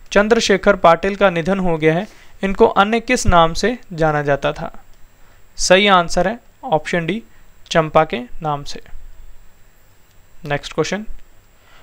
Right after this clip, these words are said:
यूरोपीय संसद के अध्यक्ष डेविड सासोली का निधन हो गया है। ये किस देश से थे? सही आंसर है ऑप्शन ए, इटली देश से। नेक्स्ट क्वेश्चन,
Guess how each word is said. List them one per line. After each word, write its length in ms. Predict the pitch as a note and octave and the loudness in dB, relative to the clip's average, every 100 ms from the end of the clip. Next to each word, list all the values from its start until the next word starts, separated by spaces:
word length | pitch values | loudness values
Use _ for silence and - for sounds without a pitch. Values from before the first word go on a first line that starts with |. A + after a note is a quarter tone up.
| - | -8
यूरोपीय 540 | E3+ F#3+ G#3 G#3 B3 C4 | 2 6 6 4 2 0
संसद 460 | A#3 G3+ G3 G#3+ G#3 | 0 -4 0 0 2
के 160 | G3 | 0
अध्यक्ष 500 | - F#3 D#3 G3+ - - - - - - | 2 0 4 4 4 0 0 -4 -20 -8
डेविड 420 | D#3 F3+ F#3 A3+ G#3 | 2 4 4 0 2
सासोली 520 | F#3+ E3+ F#3+ F#3+ G#3+ | 2 4 2 0 2
का 160 | G3 | 2
निधन 280 | F3+ F3+ G#3 | 2 0 -2
हो 200 | G3 F3 | 0 0
गया 180 | E3 E3 | 2 4
है। 180 | E3+ A#3+ - | 4 0 -4
ये 100 | F#3+ | -4
किस 280 | G3+ B3 - | 0 -2 -2
देश 200 | F3 E3 D#3+ | -2 -2 -2
से 160 | E3 | -6
थे? 160 | D3+ - - - - - - - - - - - | -6 -10 -12 -18 -18 -20 -20 -20 -20 -20 -12 -6
सही 260 | - F#3+ G3+ | 2 4 4
आंसर 360 | F3+ E3 F3 | 2 2 0
है 80 | F3 | 0
ऑप्शन 460 | - D#3+ D#3 - E3 | -2 -4 -4 -6 -6
ए, 240 | - G3+ - - - - _ | -6 -8 -10 -20 -20 -20 _
इटली 400 | - D#3+ G#3 C4 C4+ - F3+ | -4 -2 2 0 0 -8 -8
देश 260 | D3+ C#3 | -2 -2
से। 200 | - - - - - - - - - - - - - - - _ _ _ - - - - F#3 | -2 -10 -8 -6 -4 -4 -4 -8 -12 -20 -20 -20 -20 -20 -20 _ _ _ -20 -18 -18 -16 -8
नेक्स्ट 300 | C#3+ - - | -6 -6 -6
क्वेश्चन, 300 | D#3 F#3 | -6 -6